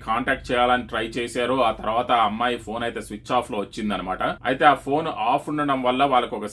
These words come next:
సస్పిషన్ అయితే వచ్చింది. అట్లా రెండు రోజులు అయితే వెయిట్ చేసి మూడో రోజు థర్టీన్త్ కి అయితే అక్కడ లండన్ లో ఉన్న వాళ్ళ ఫ్రెండ్స్ and ఫ్యామిలీని అయితే కాంటాక్ట్ చేసి వాళ్ళని పోలీస్ రిపోర్ట్ చేయమని అయితే అడిగారు. ఆ తర్వాత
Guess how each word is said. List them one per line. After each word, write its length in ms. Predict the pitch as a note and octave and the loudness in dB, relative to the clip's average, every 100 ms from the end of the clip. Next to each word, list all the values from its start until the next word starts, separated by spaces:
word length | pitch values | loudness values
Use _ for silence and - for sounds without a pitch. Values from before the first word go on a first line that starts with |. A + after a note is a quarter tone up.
| G#2+ | -8
సస్పిషన్ 480 | - - C#3 C#3 B2 | -6 -6 -4 -2 -2
అయితే 140 | A2+ G#2 | -2 -6
వచ్చింది. 380 | - G#2 A2 B2 - G#2+ | -6 -4 -4 -4 -6 -4
అట్లా 200 | - D3+ B2+ | 2 4 4
రెండు 160 | C3+ C#3+ D3 | 0 0 0
రోజులు 220 | D3+ D3 B2+ | 0 0 0
అయితే 180 | B2 A#2 | -2 -4
వెయిట్ 220 | A2+ B2 - | -4 -4 -2
చేసి 300 | B2 - D#3 B2 A2 - A2+ | -2 -2 -2 -4 -6 -6 -2
మూడో 200 | C3 D3+ C#3+ | 2 4 2
రోజు 220 | C3 C3 A#2 | 2 -2 -2
థర్టీన్త్ 400 | A2+ - D3+ C#3+ | -2 -2 -4 -2
కి 40 | C3 | 0
అయితే 160 | B2+ D3 C3 G2+ | 2 2 0 -2
అక్కడ 160 | A2 G#2 | -6 0
లండన్ 320 | G#2+ A#2+ D3 D3+ | 0 2 0 2
లో 40 | C#3 | 0
ఉన్న 140 | B2 C3 | 2 2
వాళ్ళ 180 | B2 A2+ G2 - | 2 0 -2 -6
ఫ్రెండ్స్ 340 | A2+ A#2 B2 D3 | -6 -6 -6 -2
and 140 | C3+ B2+ A#2+ | -2 -2 0
ఫ్యామిలీని 420 | A2 A#2 B2 A#2+ | 0 0 -2 -2
అయితే 180 | A2+ A2+ G#2+ | -2 -4 -4
కాంటాక్ట్ 440 | G2+ G#2+ B2+ A#2 - | -4 -2 0 -2 -4
చేసి 400 | - G#2 A2+ C#3+ B2+ F#2+ F#2+ - _ _ - | -4 -4 -4 -4 -2 -4 -8 -14 _ _ -4
వాళ్ళని 320 | G2 A#2 B2+ A2+ - | 2 2 0 -4 -2
పోలీస్ 280 | A#2+ C#3+ C#3+ | 0 0 -2
రిపోర్ట్ 280 | C3+ B2+ A2+ - | -4 -4 -4 -4
చేయమని 340 | A2+ B2 A#2 | -2 -2 -2
అయితే 200 | A2 B2+ A#2+ G#2 _ _ _ - | -4 -2 -4 -6 _ _ _ -12
అడిగారు. 400 | G#2 A#2 A#2 G#2 F#3+ - _ _ - A#2 | -8 -2 0 -2 -6 -10 _ _ 0 2
ఆ 20 | C3 | 4
తర్వాత 340 | A#2+ A#2+ D3+ | 2 2 2